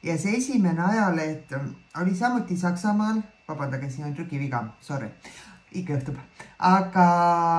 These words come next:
ja selle idee, miks ajaleht oli oluline, oli see, et inimesed said kursis olla toimuvaga. Sest kui me räägime, et ajakirjandus kui neljas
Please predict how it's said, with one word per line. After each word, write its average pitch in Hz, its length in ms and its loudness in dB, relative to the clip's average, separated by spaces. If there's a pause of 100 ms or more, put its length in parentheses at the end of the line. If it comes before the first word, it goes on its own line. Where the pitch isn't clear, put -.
(1500)
ja 175 240 6 (420)
selle 226 380 -2 (100)
idee, 202 600 0 (920)
miks 254 240 -2
ajaleht 208 460 4
oli 160 180 -2
oluline, 151 400 2 (560)
oli 180 180 4
see, 220 360 0 (680)
et 165 340 -6
inimesed 180 760 0 (160)
said 196 440 0
kursis 202 520 -2
olla 175 300 2
toimuvaga. 127 880 0 (480)
Sest 180 180 -6
kui 190 80 2
me 185 140 4
räägime, 202 540 2 (260)
et - 240 -12
ajakirjandus 165 960 0
kui 156 180 -2
neljas 180 480 2